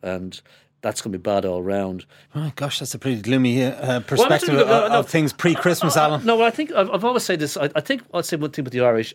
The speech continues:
Speaker 1: Ireland is great resilience, and we will bounce back no matter what happens. I think one thing, great traits about Irish people is that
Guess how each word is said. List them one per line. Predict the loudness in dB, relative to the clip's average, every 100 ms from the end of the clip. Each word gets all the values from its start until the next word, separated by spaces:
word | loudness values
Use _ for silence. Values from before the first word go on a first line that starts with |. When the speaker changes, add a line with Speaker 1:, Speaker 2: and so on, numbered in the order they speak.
| -2
Speaker 1:
Ireland | 2 2 -2 -6 -8
is | -10 -12 _ -20 -20 _ _ _ -2
great | 0
resilience, | 0 0 0 0 -2 -6 -10 -6
and | -4 -2
we | 0
will | -2
bounce | -2 0 0 -2
back | -4 -4 -4
no | -6
matter | 0 0 2
what | 0 -2
happens. | -2 -4 -6 -14 -18 -16
I |
think | -10 -8 -8
one | -6 -6
thing, | -6 -8
great | -4 -2 -2
traits | -4 -6
about | -4
Irish | -2 -2 -4
people | -6 -6
is | -6
that | -4 -6